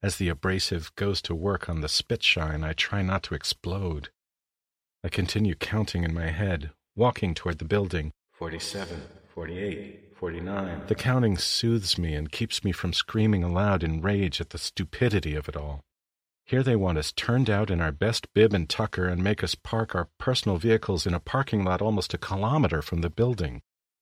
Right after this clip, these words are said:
It's a fucking conspiracy. One twenty-two, one twenty-three, one twenty-four. I've done this every day for the last eight months, and it calms me.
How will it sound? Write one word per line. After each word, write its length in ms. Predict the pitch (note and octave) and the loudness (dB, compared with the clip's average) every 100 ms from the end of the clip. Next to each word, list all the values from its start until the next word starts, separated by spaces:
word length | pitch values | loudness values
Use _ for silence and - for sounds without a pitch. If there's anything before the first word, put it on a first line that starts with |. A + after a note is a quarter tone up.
| _ | _
It's 140 | - - | -8 -6
a 60 | |
fucking 360 | - C3+ - D#2+ | -4 -4 -2 -2
conspiracy. 840 | - C#2+ - G#2+ B2 G2 - D2 - _ | -2 -4 -4 -2 -2 -2 -4 -10 -14 _
One 120 | - F2+ | -10 -8
twenty-two, 800 | F#2+ F2+ E2 - F#2+ D#2 C#2+ - - | -6 -8 -6 -6 -6 -8 -10 -16 -16
one 140 | - F2+ | -10 -8
twenty-three, 760 | - F2 E2 - F#2 D2+ C#2+ | -8 -10 -8 -6 -6 -6 -12
one 180 | E2+ F2 | -10 -10
twenty-four. 800 | D#2+ F2 D#2+ - G2 E2 D2 - | -10 -10 -12 -8 -6 -6 -8 -6
I've 120 | - G#2+ | -2 4
done 160 | C3 | 4
this 200 | B2+ F#2 | 4 4
every 220 | A2 G#2+ | 2 2
day 280 | F#2+ B2 A#2+ | 0 2 2
for 120 | E2+ F2 | 2 -2
the 100 | F2+ | -2
last 320 | F#2 F2+ - | -2 -2 -2
eight 140 | E2+ | -2
months, 580 | G2 F#2 D2 - - - | 0 0 -2 -4 -6 -6
and 160 | G2 F2 | -4 -4
it 100 | D2+ | -6
calms 480 | - G2 G2 F2+ - | -6 -2 0 0 -2
me. 220 | D2 C2+ | -4 -8